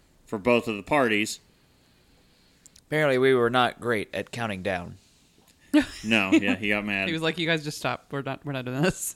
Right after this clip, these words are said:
Speaker 3: <laughs>
Speaker 2: I mean, it's fine. It's just, usually I like a little bit of warning. He just starts like, "Ten, nine. Oh, you guys suck. You shouldn't do this anymore." <laughs>
Speaker 1: Which I don't get. We didn't count down the night before. There was no countdown.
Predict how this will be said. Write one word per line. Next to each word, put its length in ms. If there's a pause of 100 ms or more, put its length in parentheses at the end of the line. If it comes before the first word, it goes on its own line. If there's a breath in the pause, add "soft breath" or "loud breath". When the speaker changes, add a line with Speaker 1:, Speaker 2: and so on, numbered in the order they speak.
Speaker 3:
<laughs> 80
Speaker 2:
I 1160
mean, 460
it's 180
fine. 540
It's 180
just, 260 (640 soft breath)
usually 380
I 40
like 160
a 40
little 180
bit 120
of 60
warning. 360
He 120
just 180
starts 240
like, 220
"Ten, 540 (260 soft breath)
nine. 580
Oh, 160
you 140
guys 200
suck. 320
You 120
shouldn't 260
do 100
this 240
anymore." 360 (120)
<laughs> 1200
Speaker 1:
Which 140
I 60
don't 160
get. 220
We 100
didn't 200
count 260
down 400
the 80
night 180
before. 440 (180)
There 100
was 140
no 160
countdown. 580